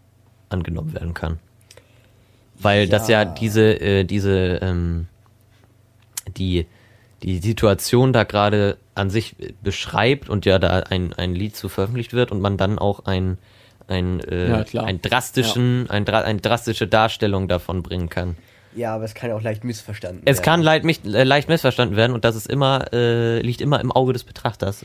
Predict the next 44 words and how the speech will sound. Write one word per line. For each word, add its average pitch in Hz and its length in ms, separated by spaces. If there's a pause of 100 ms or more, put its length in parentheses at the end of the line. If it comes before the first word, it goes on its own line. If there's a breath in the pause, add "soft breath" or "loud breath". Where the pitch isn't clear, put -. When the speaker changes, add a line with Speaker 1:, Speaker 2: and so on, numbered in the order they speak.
Speaker 1:
wie 101 60
man 90 160
ja 90 80
so 87 80
schön 95 220
sagt. 104 260
Speaker 3:
Ja. 107 140
Speaker 2:
Ja. 95 340 (100)
Speaker 1:
Ähm, 101 380
wo 113 400
sich, 104 320
äh, 104 340 (140)
bestimmt 160 640
noch, 143 320
äh, 127 320 (180)
lange, 160 560
auf 113 140
jeden 143 140
Fall 127 220
in 117 100
der 95 80
Weihnachtszeit 107 680 (220)
bis - 180
ins 101 220
neue 95 220
Jahr 104 200
hinein 98 280
drüber 92 180
gestritten 87 380
wird, 85 200
ob - 120
das - 240 (380 loud breath)
Ganze 92 260
so 85 160
in 90 80
Ordnung - 260
ist. - 140
Speaker 3:
Genau. 110 400 (880)
Speaker 2:
Wollen 131 140
wir 170 60
zu 117 140
Weihnachten 123 400
Weihnachtslieder 104 480
singen? 92 260